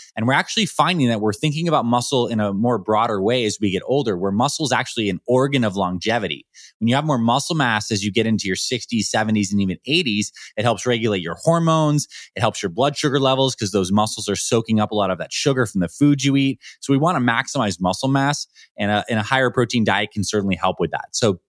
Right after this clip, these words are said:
how do we define a high protein diet? Well, I'm gonna say a diet that has around a hundred grams of protein or more is a high protein diet. And I'd say a good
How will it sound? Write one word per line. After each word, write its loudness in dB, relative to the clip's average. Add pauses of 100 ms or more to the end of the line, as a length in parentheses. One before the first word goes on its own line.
(580)
how 2
do 2
we 0
define 0
a 0
high -2
protein 0
diet? 0
Well, 0 (360)
I'm 2
gonna 0
say 0
a -4
diet 0
that -2
has 0 (120)
around 2
a -2
hundred 0
grams 2
of -4
protein 0
or 2
more 2
is -4
a -4
high -2
protein -2
diet. -2 (500)
And 0
I'd 0
say 0
a -4
good -2